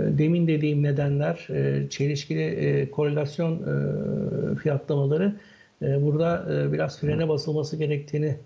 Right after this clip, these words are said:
e, gösteriyor. E, evet, bir kaotik durum var. E, seçim ve jeopolitik nedenler. Ama diğer taraftan, e, doların fiyatlaması, Amerikan tahvillerinin fiyatlaması altın fiyatlarıyla ters gidiyor. O yüzden,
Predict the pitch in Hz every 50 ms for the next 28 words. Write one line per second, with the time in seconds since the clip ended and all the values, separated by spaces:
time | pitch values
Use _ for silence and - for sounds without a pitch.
0 | - - - 131 131 131 131 135 127 120 - - - 135 120 139 156 175 - -
1 | - - - - - - _ - - - - 147 147 147 147 151 - 101 151 151
2 | 151 - 185 175 156 160 175 170 - - - 151 156 156 143 147 147 151 143 139
3 | 139 - 147 139 - 151 147 143 139 143 160 175 180 - - - - - - -
4 | 143 147 147 143 147 147 143 - - 139 127 - - 151 147 147 156 165 - -
5 | 143 131 123 127 135 139 139 135 - 143 139 143 - 131 127 123 123 131 143 156
6 | 170 190 185 - - - - - - - - _ - 147 160 160 147 170 170 165
7 | 156 151 143 - 147 143 143 - - 170 175 180 180 185 170 156 147 139 131 127
8 | 139 143 147 151 151 160 160 156 - 147 127 123 123 - 131 123 - - 135 -
9 | - 190 170 147 143 139 139 - 151 147 143 - 143 123 123 123 123 127 127 135
10 | 139 143 139 - 139 131 131 - - 127 127 131 135 - - 190 139 139 139 135
11 | 135 - 151 139 - 135 131 123 - - - 117 131 139 156 147 - 143 139 139
12 | - - - 104 123 147 185 208 - _ _ _ _ _ _ _ _ _ _ -
13 | 196 180 147 135 135 156 156 156 160